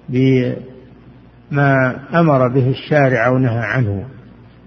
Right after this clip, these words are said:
وهكذا ينبغي للمسلم. وما كان لمؤمن ولا مؤمنة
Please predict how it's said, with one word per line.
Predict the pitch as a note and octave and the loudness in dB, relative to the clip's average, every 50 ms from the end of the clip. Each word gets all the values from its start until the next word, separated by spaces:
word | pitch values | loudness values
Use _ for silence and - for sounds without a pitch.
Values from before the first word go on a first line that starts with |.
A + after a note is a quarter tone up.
| - - - - - - - - | -20 -20 -20 -20 -20 -20 -12 -4
وهكذا | - C3 D3 F#3+ F#3+ F#3+ - E3 D3+ D3 D3+ D#3+ | 0 2 4 4 4 4 2 2 4 4 4 4
ينبغي | E3+ D#3 C#3 C#3 C3 C3+ C3+ C3 | 2 2 2 2 2 2 2 0
للمسلم. | B2+ B2 B2 C#3 C3+ C#3 - B2 G2 A#2+ - - - - - - - - - - - | 0 0 0 -2 -2 -4 -6 -12 -14 -14 -14 -18 -20 -20 -20 -20 -20 -20 -20 -12 -6
وما | - B2+ D3+ D#3 D3+ | 0 2 2 2 2
كان | D#3 E3+ E3 D#3+ D#3 | 2 2 2 2 2
لمؤمن | D3+ C#3+ C#3+ C#3+ D3+ D#3+ D#3 C#3+ C#3 C#3 C3+ B2+ A2+ G#2 - - - | 2 2 2 2 2 0 0 0 0 0 0 0 -2 -4 -6 -8 -6
ولا | - B2+ C3+ D3 D#3 D#3+ | -4 -2 0 2 2 2
مؤمنة | D#3+ D#3+ C#3+ C3+ C#3+ D#3+ D#3+ D3+ D3+ D3 - E3+ F3 F3 | 0 -2 -4 -4 -2 0 0 0 0 -2 -2 -2 -2 -2